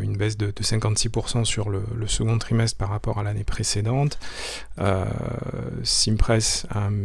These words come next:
bilan donc, euh, de son exercice qui est en recul de, de onze pour cent, euh, sur l'année. Et parallèlement, j'ai l'impression que des opérateurs plus petits, euh,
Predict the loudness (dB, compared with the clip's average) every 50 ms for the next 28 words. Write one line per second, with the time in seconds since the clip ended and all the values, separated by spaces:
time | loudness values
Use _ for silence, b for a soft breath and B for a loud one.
0 | -2 -2 -4 -6 -6 -8 -8 -6 -4 -2 0 0 2 2 2 2 2 0 0 -2
1 | -4 -2 -2 -2 -2 -2 -2 -4 -4 -4 -4 -2 0 0 2 2 0 0 0 0
2 | -2 -2 0 0 0 0 0 -2 -4 -2 -2 -2 0 0 -2 -2 0 0 0 0
3 | 0 -2 -2 -4 -2 -2 -2 0 0 0 0 0 0 0 0 0 2 2 0 0
4 | -2 -2 -2 -2 -2 0 0 0 0 0 0 0 0 -2 B B B B B B
5 | B B B B B B B B B B B B B B -18 -16 -16 -4 -2 0
6 | 6 8 8 10 10 10 8 8 8 8 6 6 6 4 4 4 4 4 4 4
7 | 4 4 4 4 6 4 4 4 4 2 2 0 0 2 2 2 2 2 0 0
8 | -2 -2 -2 -4 -2 -4 -4 -4 -4 -4 -4 -4 -4 -4 -6 b b b b b
9 | b b b b -4 -2 0 0 0 0 0 -2 -2